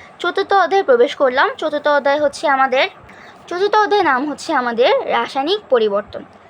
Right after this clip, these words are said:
আচ্ছা, একত্রিশ নম্বর কোশ্চেনটা আমাদের হচ্ছে আন্তর্জাতিক রসায়নবিদ দ্বারা স্বীকৃত সবুজ রসায়নের মূলনীতি কয়টি? এটা হচ্ছে বারোটি, আমরা এটা মনে রাখবো। বিক্রিয়ার হারের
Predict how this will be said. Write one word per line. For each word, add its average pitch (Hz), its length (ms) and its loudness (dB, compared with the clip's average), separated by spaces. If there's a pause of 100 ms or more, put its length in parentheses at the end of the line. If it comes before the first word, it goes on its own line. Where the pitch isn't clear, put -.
(1000)
আচ্ছা, - 280 -10 (280)
একত্রিশ 330 300 -4
নম্বর 427 160 2
কোশ্চেনটা 339 340 0
আমাদের 320 220 2
হচ্ছে 320 240 0
আন্তর্জাতিক 359 720 -2
রসায়নবিদ 277 580 0
দ্বারা 262 240 2
স্বীকৃত 349 600 -4
সবুজ 339 480 0
রসায়নের 277 520 0
মূলনীতি 262 480 -4
কয়টি? 220 360 -4 (120)
এটা 233 160 -6
হচ্ছে 320 320 -4 (220)
বারোটি, 240 520 -2 (160)
আমরা 240 160 -6
এটা 247 140 -4
মনে 254 220 -2
রাখবো। 202 300 -6 (1300)
বিক্রিয়ার 330 600 -2
হারের 285 420 0